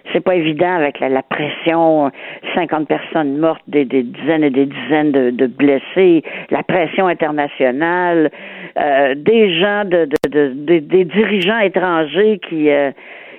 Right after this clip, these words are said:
qui lui tapent dessus. Euh, bon, ça venait de partout et elle est restée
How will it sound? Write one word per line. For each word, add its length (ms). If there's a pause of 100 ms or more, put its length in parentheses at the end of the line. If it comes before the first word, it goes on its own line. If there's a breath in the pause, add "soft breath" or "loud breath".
(140)
qui 80
lui 220
tapent 280
dessus. 800
Euh, 600
bon, 240 (260)
ça 120
venait 240
de 100
partout 600 (520 loud breath)
et 80
elle 140
est 40
restée 600